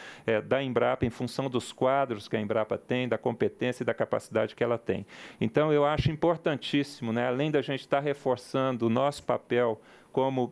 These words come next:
produtores de ciência e tecnologia, mas também de estarmos produzindo informação e conhecimento e transitando, né, em outros ambientes onde a Embrapa pode dar a sua contribuição e o seu apoio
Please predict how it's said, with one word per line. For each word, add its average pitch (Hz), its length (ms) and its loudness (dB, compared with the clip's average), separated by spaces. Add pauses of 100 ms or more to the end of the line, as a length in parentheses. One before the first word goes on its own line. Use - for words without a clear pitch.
(100)
produtores 127 680 0
de 113 100 -6
ciência 127 540 0
e - 20 -10
tecnologia, 117 800 0
mas 135 220 -4
também 147 560 -2
de 120 80 -6
estarmos 120 480 -4
produzindo 117 840 0 (300)
informação 117 800 0
e - 20 -4
conhecimento 117 680 0
e 147 60 0
transitando, 151 1120 0
né, 131 180 0
em 135 160 0
outros 147 440 0
ambientes 123 640 0
onde 135 280 0
a 123 40 0
Embrapa 123 340 -2
pode 120 320 -2
dar 117 140 0
a 117 40 -2
sua 113 140 -4
contribuição 110 720 -2
e 117 40 2
o 110 40 0
seu 123 300 0
apoio 113 480 2